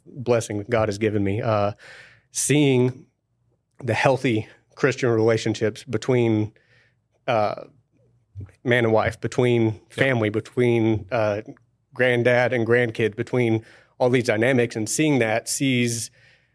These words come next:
Speaker 1: is encouraging, and seeing there are people out there that are doing it the right way. It is encouraging in seeing the example they're setting and the example that I can set and learn from, even if they're not saying, "You see, Levi, this is how it's done," but just being in the mix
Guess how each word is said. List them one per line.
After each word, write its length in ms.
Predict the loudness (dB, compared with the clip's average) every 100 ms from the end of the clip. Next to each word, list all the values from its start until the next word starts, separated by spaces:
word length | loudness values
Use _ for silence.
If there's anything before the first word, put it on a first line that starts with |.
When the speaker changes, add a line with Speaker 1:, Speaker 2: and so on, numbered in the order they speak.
| _
Speaker 1:
is 460 | -12 -10 -4 -2 0
encouraging, 540 | 0 2 2 2 2
and 100 | 0
seeing 420 | 0 0 2 0 -4 _ _ _ _
there 340 | -6 -2 0 2
are 180 | 0
people 320 | 0 -2 0 0
out 160 | 0
there 100 | 0
that 160 | 0 -2
are 60 |
doing 320 | 0 0 2 0
it 100 | 0
the 80 |
right 180 | -2 -2
way. 220 | -2 -2
It 100 | -2 -2
is 220 | -2 0
encouraging 560 | -2 0 0 0 0 0
in 100 | -2
seeing 640 | 0 0 2 0 0 -2 -10 _ _ _ _ _ -2
the 140 | -2
example 380 | 0 0 0 0
they're 120 | 0
setting 360 | 0 0 2 2
and 380 | 2 2 0 -6 -4
the 140 | 0
example 380 | 2 0 0 0
that 80 | 2
I 100 | 0
can 160 | 0 -2
set 200 | 0 -2
and 100 | 0
learn 180 | 0 0
from, 240 | 0 0
even 200 | 0 0
if 80 | 0
they're 120 | 0
not 280 | 2 0 -2
saying, 240 | -2 0
"You 120 | 0
see, 220 | 0 0 2
Levi, 300 | 2 2 2
this 200 | 0 -2
is 100 | -2
how 200 | -2 -4
it's 100 | -2
done," 340 | 0 2 0
but 120 | -2
just 220 | -4 -4 0
being 220 | 0 0
in 80 | 0
the 60 |
mix 340 | 0 -2 -2